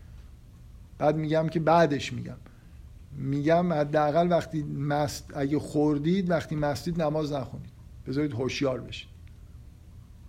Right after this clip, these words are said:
الان چی، م-، چه مشکلی پیش اومد؟ اون آیه کار خودشو می‌کنه. اون آیه اصلاً به نظر من آیه رو یا-، اگه یا-، میگه که، اه، میگه نماز نخونید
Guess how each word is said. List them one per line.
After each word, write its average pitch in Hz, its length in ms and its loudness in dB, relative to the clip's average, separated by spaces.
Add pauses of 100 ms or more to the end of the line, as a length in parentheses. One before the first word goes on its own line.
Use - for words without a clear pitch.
الان 127 320 -8 (280)
چی، 147 340 -6 (480)
م-، 139 140 -8
چه 151 120 -6
مشکلی 127 380 -6
پیش 117 220 -12
اومد؟ - 160 -14 (1040)
اون 160 80 -4
آیه 160 300 4
کار 160 220 4
خودشو 135 400 -4
می‌کنه. 135 260 -8
اون 208 100 -2
آیه 175 340 4
اصلاً 180 340 0 (480)
به 147 60 -8
نظر 139 300 -4
من 156 180 -2 (760)
آیه 151 240 2
رو 180 120 6
یا-، 180 260 2 (260)
اگه 143 140 -2
یا-، 147 320 2
میگه 151 280 -2
که، 185 300 0 (920)
اه، 131 260 -6 (2750)
میگه 147 160 -4
نماز 175 400 2
نخونید 185 640 -2